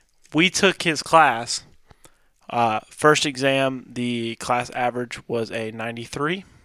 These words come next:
The second exam, the class average was eighty-six. After the second, uh, exam, he got whispers that everyone knew his test because everyone had last year's test.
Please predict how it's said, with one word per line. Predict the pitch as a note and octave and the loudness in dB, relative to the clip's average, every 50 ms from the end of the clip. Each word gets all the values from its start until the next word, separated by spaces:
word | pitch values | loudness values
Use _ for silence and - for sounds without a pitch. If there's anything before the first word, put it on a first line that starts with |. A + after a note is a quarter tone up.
| _ _ _ _ _ _ _ - _ _ _ _ _ _ _ - | _ _ _ _ _ _ _ -20 _ _ _ _ _ _ _ -12
The | B2+ | -8
second | - - C3 A#2+ - A#2+ A2+ | -4 -4 -4 -4 -4 -6 -10
exam, | A2+ A2 G#2+ - A#2 A2+ A2 A2+ A2+ A2+ | -10 -12 -10 -8 -8 -6 -6 -8 -10 -10
the | A2 G#2+ | -14 -12
class | - - A2+ A2 G#2 - | -8 -6 -6 -4 -4 -4
average | A2 G#2+ G#2+ G#2 A2 G2+ - - | -4 -4 -4 -4 -8 -12 -10 -10
was | G#2+ G2 - | -8 -6 -6
eighty-six. | G2+ G2+ G2+ F#2+ F#2 - - - - F3 F3+ _ - - - - - - _ _ _ - _ _ _ - - - - - - _ _ _ - | -6 -6 -8 -10 -8 -4 -2 0 0 0 -2 _ -6 -8 -8 -8 -8 -12 _ _ _ -20 _ _ _ -20 -20 -20 -20 -20 -20 _ _ _ -2
After | D#3 E3+ - - F3+ | -2 0 2 2 0
the | E3 F3+ | 2 4
second, | - - - - - G#3 F3 | 6 6 6 6 4 2 4
uh, | D3+ D3 C3+ C3 B2+ - C3+ | 4 4 4 4 2 -2 -4
exam, | C#3 B2+ C3 C#3 C#3+ C#3 C3+ C3+ C3 | -4 -4 0 0 2 2 2 0 -2
he | C3 C3+ D3 D3+ D#3 D3+ D3 C#3+ C#3 C3+ C3 C3 C3+ - _ - D3+ | -4 -6 -4 -4 -2 -2 -2 -2 -2 -2 -4 -6 -8 -10 _ -16 -8
got | C#3 C3+ A2+ A2+ A2+ C#3 | -4 -2 -2 -2 0 0
whispers | C#3+ E3 D#3+ - - - B2+ B2 A#2+ A2+ - | 0 2 0 0 -2 -4 -4 -4 -4 -6 -6
that | - B2 A#2 - _ _ _ _ _ _ _ _ _ _ - | -6 -8 -10 -12 _ _ _ _ _ _ _ _ _ _ -6
everyone | - B2 A#2 B2 A#2+ A#2 A#2 A2+ A2 | -6 -4 -2 -2 -4 -2 -4 -6 -6
knew | A2+ A2+ A2+ G#2+ | -4 -6 -6 -4
his | G2 G#2 G#2 - | -6 -8 -10 -8
test | - - - C#3 B2 A#2+ A#2 - - - - - _ _ _ _ - | -6 0 2 2 2 0 -2 -4 -6 -6 -8 -20 _ _ _ _ -12
because | - B2 - - - A2+ A2 A2 G2+ F#2+ - _ _ _ _ - - - - - C#3 - | -12 -12 -10 -8 -8 -6 -6 -6 -8 -12 -16 _ _ _ _ -20 -20 -20 -20 -20 -16 -10
everyone | - C#3+ C3 A2 A2+ A2 G#2+ G#2+ G#2+ G#2+ G#2+ | -8 -6 -6 -4 -6 -6 -6 -8 -10 -10 -10
had | - A2+ G#2+ G#2+ G#2 | -10 -8 -8 -8 -6
last | G#2+ G#2+ G#2 G2+ G2 - - | -6 -6 -6 -6 -8 -10 -10
year's | - A#2+ - - | -10 -12 -12 -12
test. | - - - - - - - - | -12 -12 -12 -10 -12 -12 -12 -14